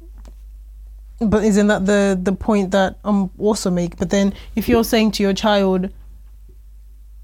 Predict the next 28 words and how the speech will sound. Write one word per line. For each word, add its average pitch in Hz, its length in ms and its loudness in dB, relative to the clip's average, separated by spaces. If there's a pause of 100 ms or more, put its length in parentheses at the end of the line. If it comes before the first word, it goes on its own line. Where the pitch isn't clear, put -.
(220)
"You 220 120 4
should 202 160 4
be 214 100 2
taking 214 360 2
accountability 202 680 2
for 196 120 -2
your 190 160 4
actions," 220 600 0 (420)
and 240 340 2
parents 330 400 6
say 214 120 4
that 190 180 0
to 202 60 0
their 190 140 2
children 190 280 0
as 190 120 0
they're 196 120 2
growing, 202 340 2
"You 214 80 4
need 330 200 6
to 339 80 2
start 311 240 2
learning 311 240 4
how 311 100 4
to 285 80 0
take 302 220 0
on, 285 100 2
ac-, - 280 -2